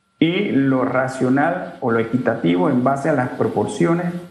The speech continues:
eh, de votaciones y demás, de votos, esto todo se hace en base a matemáticas, esto no, no, no sale del capricho de nadie,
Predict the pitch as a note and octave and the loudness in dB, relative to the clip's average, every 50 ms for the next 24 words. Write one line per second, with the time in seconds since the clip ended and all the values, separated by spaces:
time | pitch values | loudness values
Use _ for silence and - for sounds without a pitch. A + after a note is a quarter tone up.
0 | - _ _ _ _ _ _ - - C3 A#2 A2+ A2+ A2 A2 G#2 F#2+ G2+ - G#2+ | -20 _ _ _ _ _ _ -4 -2 0 2 2 2 2 2 0 0 0 -2 -2
1 | A2+ - - D#3 E3 E3+ E3 D3 B2+ A#2 A#2 A#2+ D3 F#3 G#3 - - - - A2 | -2 0 0 0 2 2 2 2 2 0 0 0 0 0 -2 -4 -4 -4 -2 0
2 | A2 C3+ E3 C#3+ D#3+ D3+ - D3 C#3+ - F3+ F3+ D#3+ - D3+ D3+ D3 - D3+ C#3+ | 0 0 0 0 -2 -2 0 0 0 2 0 0 0 0 0 0 0 0 0 2
3 | C#3 C#3 C3+ C3+ - C#3+ C#3+ C#3+ - - - - - _ _ _ - A2+ G#2+ G#2 | 2 2 2 2 0 0 -2 -2 -4 -8 -12 -14 -18 _ _ _ 0 0 2 0
4 | G#2 G#2 G#2+ G#2+ A2 G#2+ G#2+ - - - A#2 A#2+ A#2+ - - B2+ B2 B2 A#2+ A#2+ | 0 0 2 2 2 0 0 -2 -2 0 0 0 0 0 2 2 2 2 2 0
5 | B2 B2 - - B2 A#2+ A#2 A#2 A#2 A2+ A#2+ B2 A#2+ A#2 - - B2+ B2 A#2 B2 | 0 0 0 0 0 0 0 2 2 2 2 2 2 0 0 0 0 0 0 0
6 | B2 B2 - - - - - - _ - - B2 G#2+ G#2 - G#2 G#2 - A2+ - | -2 -2 -4 -8 -12 -16 -20 -20 _ -2 0 0 0 2 0 0 0 0 -2 0
7 | - C#3 B2+ A2 G#2+ A2+ A2+ A2 A#2 D3 G3 | 2 2 2 2 2 2 2 2 2 0 0